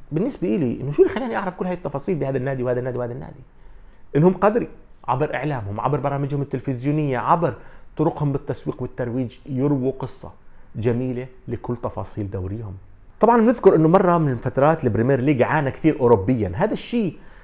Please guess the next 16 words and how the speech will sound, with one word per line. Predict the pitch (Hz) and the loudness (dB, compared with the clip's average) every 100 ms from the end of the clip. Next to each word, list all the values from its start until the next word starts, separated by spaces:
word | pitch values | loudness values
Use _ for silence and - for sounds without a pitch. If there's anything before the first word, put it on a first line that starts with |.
| - | -18
خلى | - 202 254 196 - | 2 4 6 4 4
القصة | 131 - - 180 - - - | 2 0 -2 -2 -4 -10 -12
تصير | - 196 | 2 4
مشوهة | 180 - 196 147 123 | 6 4 4 2 0
شوي، | 135 123 98 - - | -2 -4 -4 -12 -10
راحوا | 113 120 120 | -6 -4 -4
سارعوا | - 156 135 95 - - - - | -2 0 0 -4 -10 -18 -16 2
مدربين | 190 175 135 165 | 4 4 2 -2
من | 131 | -2
أحسن | - - 123 | -6 -8 -8
ما | 113 | -6
يكون | 113 120 | -6 -6
في | 104 | -6
العالم | 113 101 107 117 | -8 -6 -6 -6
صاروا | 104 110 113 | -6 -6 -4
عندهم، | 117 110 95 | -6 -6 -8